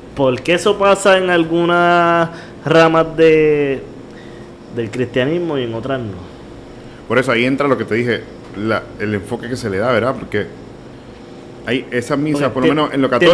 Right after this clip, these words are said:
Speaker 2: católico,
Speaker 1: a ser más pasivas.
Speaker 2: Por lo general el ambiente es más sereno,
Speaker 1: Más
Speaker 2: sí.
Speaker 1: sereno,
Speaker 2: Sí.
Speaker 1: más cántico. Y,
Speaker 2: Porque
Speaker 1: y
Speaker 2: la, la oración es más individual, ¿verdad? Y pues
Speaker 1: Exacto.
Speaker 2: cada cual pues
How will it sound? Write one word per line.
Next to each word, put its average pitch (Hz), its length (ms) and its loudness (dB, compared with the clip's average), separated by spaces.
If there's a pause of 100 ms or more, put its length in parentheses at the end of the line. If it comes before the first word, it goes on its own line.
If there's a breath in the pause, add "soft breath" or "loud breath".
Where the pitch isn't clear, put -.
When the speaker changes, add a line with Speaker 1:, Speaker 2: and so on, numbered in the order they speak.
(120)
Speaker 2:
católico, 214 60 4
Speaker 1:
a 208 60 4
ser 214 160 0
más 156 160 0
pasivas. 123 600 -2 (1000 loud breath)
Speaker 2:
Por 117 160 2
lo 120 120 0
general 117 440 2
el 143 120 2
ambiente 117 420 0
es 131 40 0
más 127 240 -2 (160)
sereno, 110 440 2
Speaker 1:
Más 135 120 -2
Speaker 2:
sí. 101 220 -6
Speaker 1:
sereno, 170 600 0
Speaker 2:
Sí. 151 60 -2
Speaker 1:
más 135 140 0 (100)
cántico. 160 960 2 (440 loud breath)
Y, 127 120 -2
Speaker 2:
Porque 127 120 0 (280)
Speaker 1:
y - 20 -2
Speaker 2:
la, 147 140 6
la 135 260 2
oración 131 300 2
es 151 40 0
más 143 120 0
individual, 120 560 2 (160)
¿verdad? 104 160 -6
Y - 20 -6
pues 110 120 -6
Speaker 1:
Exacto. 139 260 -2
Speaker 2:
cada 131 260 2
cual 139 220 0
pues 123 200 -4